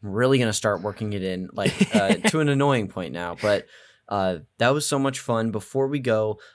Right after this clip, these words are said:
Speaker 1: like I told you, I've got a couple of fun post-show segments prepared
Speaker 2: Great.
Speaker 1: for you today. Um, the first of which is the Fact Me by Your Game segment. And this is just where
Speaker 2: <laughs>
Speaker 1: I share fun facts with my guest about the game they brought on.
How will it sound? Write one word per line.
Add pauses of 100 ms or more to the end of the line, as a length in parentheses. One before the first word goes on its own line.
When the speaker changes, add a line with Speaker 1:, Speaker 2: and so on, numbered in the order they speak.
Speaker 1:
like
I
told
you,
I've
got
a
couple
of
fun
post-show
segments
prepared
Speaker 2:
Great.
Speaker 1:
for
you (120)
today. (300)
Um,
the
first
of
which (280)
is (220)
the
Fact
Me (100)
by
Your
Game
segment.
And
this
is
just
where (100)
Speaker 2:
<laughs>
Speaker 1:
I
share
fun
facts
with
my
guest
about
the
game
they
brought
on.